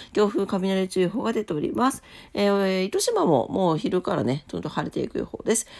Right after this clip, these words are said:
明日は晴れて、えー、十一度まで上がる予報になっております。東京です。はい、えー、東京は、えー、晴れ時々曇りのところが多いかな。最高気温が十一度前後、最低気温三度前後になっております。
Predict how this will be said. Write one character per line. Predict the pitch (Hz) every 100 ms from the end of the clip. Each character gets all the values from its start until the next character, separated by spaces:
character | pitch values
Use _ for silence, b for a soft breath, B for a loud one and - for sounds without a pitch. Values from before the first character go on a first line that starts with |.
| B
明 | -
日 | 226
は | 220
晴 | 233 165
れ | 151
て、 | 180 185 -
え | 175
ー、 | 160
十 | 180
一 | 190 233
度 | 214 165
ま | 190
で | 190
上 | 156
が | 139 139
る |
予 | -
報 | - -
に |
な | -
っ |
て | -
お | -
り | -
ま | 95 92 196
す。 | - - b b b
東 | - 233
京 | - -
で | 196 202 214
す。 | - - _ _ _ _ - _ _ _ _ _ _ _ _ B B B B B
は | 226
い、 | 233
え | 202
ー、 |
東 | 196 214
京 | 247 240
は、 | 233 233 -
え |
ー、 | 196
晴 | 180 202 220
れ |
時 | 233 233 214
々 | 170 -
曇 | - 160 160 165
り | 180
の | 180
と | 160
こ | - 147
ろ | -
が |
多 | -
い | 170
か | 196
な。 | 196 196 B B
最 | - 247
高 |
気 | 247
温 | 254
が | 175
十 | 147
一 | 160 -
度 | 208 202
前 | 226 220
後、 | 190 180
最 | 180
低 | 175 175
気 | 190
温 | 175
三 | 165 160
度 | 175 196
前 | 208 208
後 | 208 175 170 165
に | 190 190
な | 151
っ | 147
て | - 143 -
お | -
り | - - -
ま | - 196 202 196
す。 | -